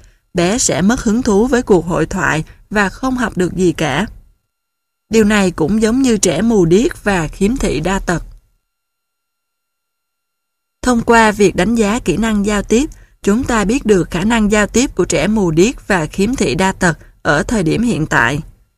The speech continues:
Biết về những cách thức và mức độ khác nhau mà trẻ sử dụng để giao tiếp, biết được những lý do khác nhau khiến trẻ giao tiếp. Vì thế, việc đánh giá kỹ năng giao tiếp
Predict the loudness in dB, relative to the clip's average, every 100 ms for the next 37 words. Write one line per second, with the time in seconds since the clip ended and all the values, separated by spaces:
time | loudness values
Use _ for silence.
0 | _ _ _ 2 2 2 0 0 2 0
1 | -2 -6 -2 -2 -2 -2 0 0 0 0
2 | 0 -2 -6 -6 -2 2 2 2 -2 -2
3 | -2 0 0 2 2 0 -2 -2 0 -2
4 | 2 2 2 -8 _ _ _ _ 0 0
5 | 4 4 4 0 2 2 2 0 -2 -6
6 | -4 -2 0 0 0 0 0 -2 -2 -4
7 | -4 -2 0 0 -4 _ _ _ _ _
8 | _ _ _ _ 0 2 2 2 2 -2
9 | -8 2 2 2 0 0 0 0 -2 0
10 | 0 0 0 0 0